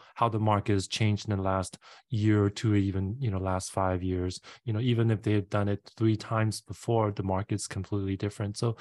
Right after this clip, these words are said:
we, we, we really need to earn that trust. Um, and, and we don't ask them to trust us blindly. We just,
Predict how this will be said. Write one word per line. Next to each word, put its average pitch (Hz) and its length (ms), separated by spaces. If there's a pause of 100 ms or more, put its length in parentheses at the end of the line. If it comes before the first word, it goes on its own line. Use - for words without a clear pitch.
(340)
we, 139 180
we, 160 320
we 139 200
really 127 400
need 113 240
to - 100
earn 104 220
that 98 200
trust. - 480
Um, 120 240
and, 131 200
and 107 280
we 117 160
don't 120 220
ask 98 260
them 98 180
to 92 80
trust - 340
us 92 120
blindly. 98 480
We 98 160
just, 92 260